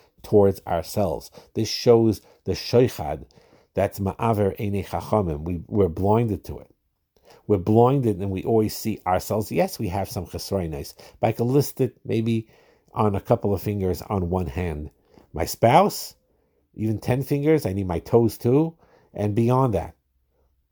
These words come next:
tons of issues. And that is the discrepancy that Gary Chapman saw when he was counseling couples and others,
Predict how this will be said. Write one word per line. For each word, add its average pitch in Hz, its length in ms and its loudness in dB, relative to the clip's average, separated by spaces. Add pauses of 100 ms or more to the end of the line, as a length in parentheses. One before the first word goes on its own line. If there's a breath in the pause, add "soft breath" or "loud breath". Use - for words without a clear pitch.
(140)
tons 127 280 4
of 82 160 0
issues. - 500 -14 (1000 soft breath)
And 98 260 -2
that 117 300 4
is 107 220 -2
the 98 160 -2
discrepancy 85 1040 -4
that 80 160 -12
Gary 90 280 0
Chapman 104 400 -2
saw 107 220 2
when 101 120 0
he 98 80 -4
was 90 100 -8
counseling 110 520 -4
couples 82 460 -6
and 92 120 -6
others, 107 440 4